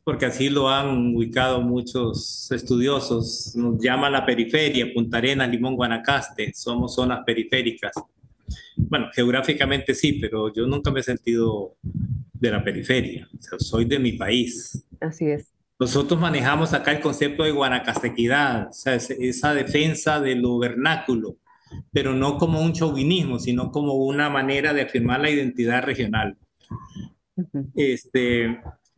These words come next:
Speaker 1: mi, mi inicio literario fue atípico para un costarricense. En mil novecientos ochenta y uno, Miguel Fajardo sale a la luz costarricense con tres libros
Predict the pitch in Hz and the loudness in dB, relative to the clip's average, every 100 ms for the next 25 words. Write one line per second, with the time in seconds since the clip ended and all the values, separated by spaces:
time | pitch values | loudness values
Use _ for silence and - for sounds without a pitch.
0 | _ - 156 170 165 160 156 156 151 147 | _ -4 0 2 2 2 2 2 0 0
1 | 143 143 147 - - - - - - - | 0 -2 -6 -10 -12 -20 -18 -12 -8 -10
2 | - _ _ - 175 160 156 202 - 220 | -12 _ _ 2 2 2 2 2 0 0
3 | 214 165 147 151 156 190 208 - - - | -2 0 2 2 2 -2 -4 -12 -20 -20
4 | - - - - 156 151 165 160 147 196 | -20 -20 -8 -2 0 2 0 0 0 0
5 | 170 127 - 113 120 117 120 135 147 - | 0 -2 -2 -4 0 2 2 2 0 0
6 | 117 113 127 120 - 92 - - - 120 | -2 0 0 0 -4 -10 -14 -14 -10 -10
7 | - - - 123 123 151 175 165 160 175 | -10 -12 -2 0 2 2 2 2 0 0
8 | 185 - 139 123 123 139 156 190 190 143 | -4 -2 -2 0 2 2 2 0 0 0
9 | 120 127 127 143 147 147 147 165 - _ | 0 0 0 0 2 0 0 -4 -6 _
10 | _ _ - - - - - - 151 165 | _ _ -12 -12 -12 -10 -4 2 4 4
11 | 175 170 147 127 123 156 170 170 156 135 | 2 2 2 0 0 2 0 0 -4 -2
12 | 131 120 - 147 143 180 170 131 139 147 | -2 -2 -2 -4 -2 0 0 0 2 2
13 | 151 143 110 - - - | 2 2 -2 -6 -12 -18